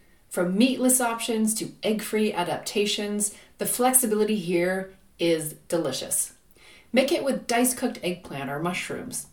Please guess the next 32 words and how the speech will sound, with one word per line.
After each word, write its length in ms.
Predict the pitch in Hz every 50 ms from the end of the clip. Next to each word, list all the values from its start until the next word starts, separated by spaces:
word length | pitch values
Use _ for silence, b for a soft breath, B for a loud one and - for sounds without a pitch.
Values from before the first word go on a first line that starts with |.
| - -
Add 200 | - 139 139 151
in 100 | 165 170
a 40 | 170
handful 380 | 170 170 202 220 220 240 240
of 80 | 202 175
ground 280 | - 165 170 190 185
walnuts 420 | 170 175 220 220 180 - - - -
for 140 | - - 175
a 80 | 170
protein 540 | - - - 262 269 262 - - 208 170 131
bump. 260 | 131 131 123 - - - - _ _ _ b b b b b b b _
Need 160 | - 196 202 196
to 40 | -
go 140 | 208 220 208
egg-free? 720 | - - 208 208 - - - 220 247 269 302 311 - b b b b b b b
Swap 320 | - - - 294 294 294
in 80 | 311 311
a 60 | 311
flax 440 | 311 - - - 208 240 - - -
egg. 340 | - - - - - - - _ _ b b b b b b
A 80 | - 190
flax 400 | - - 262 277 277 277 277 -
egg 500 | - 226 233 233 226 226 226 208 202 B B B B B B B B B B B B B B -
is 140 | 180 175 185
a 60 | 180
gel-like 640 | 175 160 - 208 208 196 202 208 196 190 190 -
combination 840 | - - 180 185 170 165 156 151 151 156 156 - 160 143 143 - -
of 300 | 120 127 127 120 - -
flaxseed 720 | - - - 185 180 190 - - - - 208 202 202 180
meal 400 | 185 190 185 185 185 185 175 -
and 160 | 165 180 175 160
water. 420 | 160 - - - - - - -